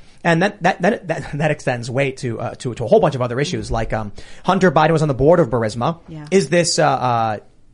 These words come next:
Speaker 1: absolute malfeasance where it wasn't just a quid pro quo, it was him protecting his son's business interests. But then, of course, you know,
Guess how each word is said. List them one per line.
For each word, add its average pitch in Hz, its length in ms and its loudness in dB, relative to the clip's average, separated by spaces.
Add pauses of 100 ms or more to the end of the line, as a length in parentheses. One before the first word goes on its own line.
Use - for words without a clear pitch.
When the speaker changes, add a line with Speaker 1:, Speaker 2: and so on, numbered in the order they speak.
(180)
Speaker 1:
absolute 156 560 0
malfeasance 143 640 -4
where 127 320 -2
it 180 100 -6
wasn't 170 320 2
just 160 200 -2
a - 20 -12
quid - 240 -4
pro 117 160 2
quo, 165 380 2 (280)
it 180 120 0
was 170 160 0
him 190 180 0
protecting 160 460 -2
his 139 180 -4
son's 123 300 -4
business 214 340 2
interests. 127 400 -6
But 156 120 -2
then, 175 180 2
of - 140 -16
course, - 280 -10
you 127 60 -6
know, - 60 -14